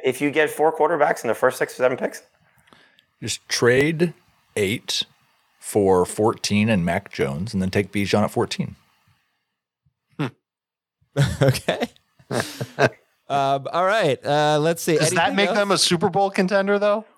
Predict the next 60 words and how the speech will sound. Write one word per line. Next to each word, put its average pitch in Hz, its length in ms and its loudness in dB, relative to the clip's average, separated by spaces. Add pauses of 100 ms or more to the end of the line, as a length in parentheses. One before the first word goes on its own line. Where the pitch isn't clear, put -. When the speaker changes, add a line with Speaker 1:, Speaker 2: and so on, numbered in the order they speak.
Speaker 2:
Well, 147 360 2
I 165 80 2
don't 185 140 -2
think 165 120 -4
there's 131 120 0
a 120 80 0
path. 135 320 0
There's 147 120 -2
not 202 160 2
a 98 40 -4
pick - 360 -2
that 98 120 -4
makes 101 240 -4
the 90 80 -8
Falcons 101 420 0
a 85 60 -6
Super - 240 -4
Bowl 95 160 0
contender 101 260 -4
Speaker 1:
No, 185 120 2
Speaker 2:
this 143 80 0
Speaker 1:
not 180 180 4
Speaker 2:
year. 147 80 4
Speaker 1:
in 135 40 -4
twenty 139 280 0
twenty-three, 131 580 0
but 101 220 2
Speaker 2:
I - 20 2
don't 101 80 2
Speaker 1:
how 127 80 4
do 139 80 0
you 135 60 0
Speaker 2:
think - 100 -2
it - 20 4
Speaker 1:
get 135 140 0
there 117 280 4
by 107 160 2
Speaker 2:
Yeah. 110 40 -2
Speaker 1:
twenty 117 240 0
twenty-four, 113 520 0
Speaker 4:
Yeah. 98 80 -4
Speaker 1:
twenty 110 140 4
twenty-five 110 540 0
when 101 140 -2
you 104 80 0
have 110 220 4
hopefully 113 280 2
a - 20 0
quarterback - 460 -2
in 78 60 -12
place? 73 240 -12 (320)
Speaker 4:
I 139 160 2
think 139 200 0
if 139 120 0
they 127 160 2
take 117 340 -2
any 123 320 2
of 87 140 -2
the 90 80 -8
quarterbacks, 78 960 -8